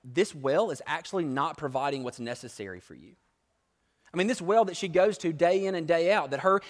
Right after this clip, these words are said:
it, it is the source by which she lives. Should this well run dry, all of a sudden she has no water. And Jesus looks at her and he says, "This well is not providing what you actually need.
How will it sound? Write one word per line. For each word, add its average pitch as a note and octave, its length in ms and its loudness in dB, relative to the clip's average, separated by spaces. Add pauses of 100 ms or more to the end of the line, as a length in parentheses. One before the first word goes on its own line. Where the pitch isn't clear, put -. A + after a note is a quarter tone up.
(160)
it, F3 360 -2
it F3+ 60 2
is F#3 100 -2
the D#3+ 100 -2
source A#3 400 4
by F#3 120 2
which F3+ 160 2
she E3+ 200 -6
lives. F3+ 260 4
Should F#3+ 140 -2
this F#3 120 -2
well G3 320 6
run F3 220 2
dry, F3+ 300 4
all E3+ 200 2
of F#3 60 2
a E3+ 60 -2
sudden F#3 320 0
she G3+ 160 -8
has F#3 180 0
no E3+ 240 4
water. E3+ 540 0 (480)
And F3+ 160 -2
Jesus A#3 340 -4
looks G#3 300 2
at C#4 80 0
her D3+ 220 0
and D#3+ 60 -2
he E3 60 -2
says, F#3 240 0 (180)
"This A3+ 240 -2
well B3+ 300 4
is D#3+ 100 -4
not G3+ 360 0
providing G3+ 560 0
what G3 160 -2
you G#3 80 -6
actually G#3+ 500 -4
need. G#3+ 380 -6